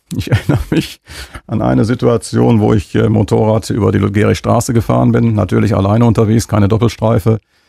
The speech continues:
Man hat, äh, die, damals noch die schweren Stiefel angehabt, die Lederhose, die bis zur Brust hinging und eine Lederjacke oben drüber.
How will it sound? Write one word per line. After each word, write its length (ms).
Man 160
hat, 380
äh, 240
die, 340
damals 380
noch 120
die 120
schweren 240
Stiefel 320
angehabt, 520
die 80
Lederhose, 520
die 80
bis 220
zur 140
Brust 280
hinging 400
und 100
eine 180
Lederjacke 460
oben 220
drüber. 340